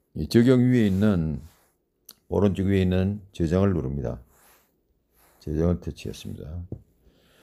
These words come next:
자, 그래서 여기에 일단 플레이 한번 해볼게요. 플레이 하면은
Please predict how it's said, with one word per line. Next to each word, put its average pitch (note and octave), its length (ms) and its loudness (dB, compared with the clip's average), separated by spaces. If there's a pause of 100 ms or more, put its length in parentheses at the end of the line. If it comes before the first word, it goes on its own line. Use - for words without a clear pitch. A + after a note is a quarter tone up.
(380)
자, F#2 240 4
그래서 B2+ 400 4
여기에 A2+ 540 2
일단 G#2+ 360 2
플레이 C#3+ 200 2
한번 A2+ 140 4
해볼게요. F#2 600 -2 (160)
플레이 B2 280 4 (320)
하면은 G#2 500 2